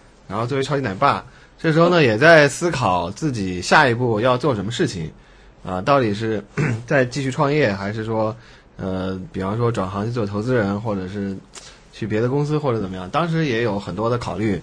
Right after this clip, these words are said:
但是也没有说特别想好。呃，然后呢，当然我后面我可以，呃，单独讲一下为什么最后我选择了。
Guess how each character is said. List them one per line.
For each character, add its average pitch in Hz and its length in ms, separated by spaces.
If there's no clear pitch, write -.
但 135 120
是 139 120
也 104 120
没 98 140
有 95 260
说 104 280
特 143 120
别 117 120
想 113 200
好。 107 240
呃， 104 500
然 113 200
后 185 140
呢， 151 400
当 196 120
然 214 100
我 117 180
后 214 160
面 131 180
我 95 60
可 147 120
以， 110 360
呃， 92 180
单 160 160
独 170 100
讲 123 260
一 98 40
下 117 160
为 143 140
什 127 80
么 131 60
最 147 100
后 139 160
我 101 60
选 87 280
择 90 140
了。 90 180